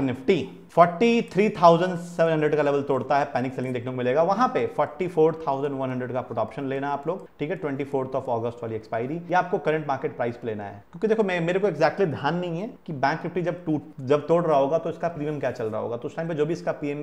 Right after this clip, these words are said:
अ, सीएमपी चल रहा होगा, जब तोड़ रहा होगा उस time पे आप ले लीजिएगा। Thank you। अगर video पसंद आई है प्लीज यार like करो, share करो और subscribe करो। देखिए, अ, मैं ये देखता हूँ ना यार कि इतना support करने के बावजूद भी आप लोग बड़े कम, कल वाली video पे केवल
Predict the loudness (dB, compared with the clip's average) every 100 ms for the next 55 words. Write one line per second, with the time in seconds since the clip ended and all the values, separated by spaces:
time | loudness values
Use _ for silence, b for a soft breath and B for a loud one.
0 | -6 -8 -4 -4 -4 -2 0 2 0 0
1 | -4 -8 -10 -2 0 2 2 0 -2 -4
2 | -6 -4 -2 -4 -6 -6 -6 -8 -2 0
3 | 0 2 -2 -2 B 2 6 6 6 4
4 | 0 0 2 0 2 4 6 6 4 2
5 | 0 0 0 0 -4 -10 2 4 4 0
6 | 0 -4 -4 -4 -6 -4 -4 -4 -6 -6
7 | B B B 0 6 8 10 8 8 4
8 | -2 -2 6 6 6 4 4 4 4 4
9 | 4 2 -2 -4 -4 -2 2 2 2 0
10 | 2 4 4 4 6 4 4 2 4 4
11 | 2 0 2 4 4 4 2 2 2 2